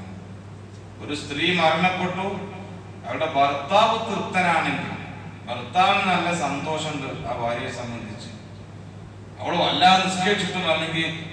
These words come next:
ഒരുപാട് അമലുകൾ ചെയ്തിട്ടൊന്നുമില്ല, അതിന് എൻ്റെ പൊരുത്തം.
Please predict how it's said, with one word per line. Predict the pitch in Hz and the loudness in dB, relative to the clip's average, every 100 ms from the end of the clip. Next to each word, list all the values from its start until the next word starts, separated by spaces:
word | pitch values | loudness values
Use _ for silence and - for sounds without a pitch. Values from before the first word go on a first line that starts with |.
| 165 | -8
ഒരുപാട് | 143 160 165 170 180 185 185 190 196 202 208 202 | -4 0 4 4 6 6 8 8 8 10 10 8
അമലുകൾ | 185 185 196 202 208 | 6 4 0 0 -2
ചെയ്തിട്ടൊന്നുമില്ല, | 208 202 196 208 190 175 147 95 98 - - - - - - - 143 | -4 -6 -6 -6 -4 -6 -6 -8 -10 -12 -14 -14 -14 -12 -12 -12 -10
അതിന് | 156 170 - | -8 -6 -8
എൻ്റെ | - - | -8 -8
പൊരുത്തം. | - - - | -10 -12 -12